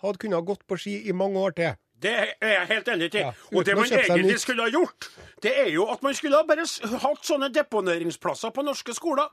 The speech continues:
Speaker 1: Mm.
Speaker 2: slik at, eh, at unger som er blitt gamle, når, når foreldrene har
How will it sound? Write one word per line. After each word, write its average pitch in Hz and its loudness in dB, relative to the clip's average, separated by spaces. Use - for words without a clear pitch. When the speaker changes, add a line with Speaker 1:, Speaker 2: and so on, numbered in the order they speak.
Speaker 1:
Mm. 143 -4
Speaker 2:
slik 269 -2
at, 285 0
eh, 269 4
at 262 0
unger 262 2
som 269 -4
er 254 -2
blitt 254 -4
gamle, 226 2
når, 247 -6
når 247 -2
foreldrene 214 0
har 233 0